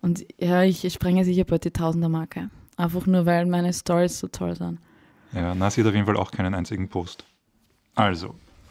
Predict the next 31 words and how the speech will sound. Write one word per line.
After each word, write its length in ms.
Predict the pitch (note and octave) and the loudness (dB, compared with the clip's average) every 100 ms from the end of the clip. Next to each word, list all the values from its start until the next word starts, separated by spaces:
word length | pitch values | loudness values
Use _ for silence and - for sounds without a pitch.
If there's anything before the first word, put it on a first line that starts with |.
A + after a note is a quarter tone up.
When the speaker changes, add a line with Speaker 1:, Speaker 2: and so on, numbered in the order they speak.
| - | 2
Speaker 2:
meine 200 | A#2+ A#2+ | 4 6
Damen 260 | B2+ B2+ | 6 6
und 100 | C3 | 6
Herren, 320 | A2+ G2 - - - - _ _ | 4 0 -2 -10 -16 -20 _ _
es 160 | - - | -4 -4
befinden 360 | - D3 C#3+ C3 | 0 2 4 2
sich 180 | B2 | 0
in 60 | B2 | 0
diesem 160 | A2 A2 | 2 2
Raum 440 | G2+ G2 G2 G#2 - | 2 0 0 -4 -8
Kevo, 420 | - A#2 G2+ A2 C3 | -2 0 2 0 -2
Christian 480 | A#2 G2 - G2 A2 | -4 -4 0 0 2
und 160 | B2 A2+ | 0 -2
Philipp. 420 | - F2 A#2 - - - _ _ _ | -2 -2 -4 -4 -16 -20 _ _ _
Sollen 220 | G#2+ G2+ | 0 4
wir 80 | G#2 | 4
mal 80 | G2+ | 2
drüber 240 | G#2+ G2+ | 2 2
reden, 220 | F#2 F#2 | 0 0
wer 60 | F#2 | -2
der 60 | |
Philipp 300 | G#2 F#2+ F2 | -2 -4 -6
ist? 300 | F2 F2+ - - _ _ _ _ - | -6 -8 -10 -18 _ _ _ _ 2
Speaker 1:
Ja. 280 | G#3 G3+ G3 E3+ - _ _ _ | 6 6 4 0 -6 _ _ _
Speaker 2:
Der 60 | G#2+ | -2
Philipp 240 | B2+ C#3 | 2 4
hat 120 | C3 - | 2 4
kein 140 | A#2+ | 4
Mikro. 440 | A#2 A#2 F#2+ F2+ - | 4 2 -4 -4 2
Speaker 1:
Aber 360 | A3 A3 G#3+ | 6 6 4
Philipp 400 | A3 A#3 A3 A#3+ | 2 2 6 4